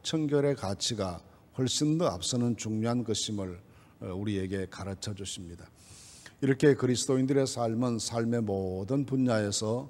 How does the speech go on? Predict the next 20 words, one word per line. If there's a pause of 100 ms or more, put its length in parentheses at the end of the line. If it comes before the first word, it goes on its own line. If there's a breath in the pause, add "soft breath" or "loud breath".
(420 loud breath)
하나님
보실
때 (500 loud breath)
어, (120)
정결하다고
인정하실
수
있는 (300 loud breath)
그런
삶을
살아가는
것이 (300 loud breath)
우리가
가져야
될 (320 loud breath)
두
번째
가치의
기준이다라는
것입니다.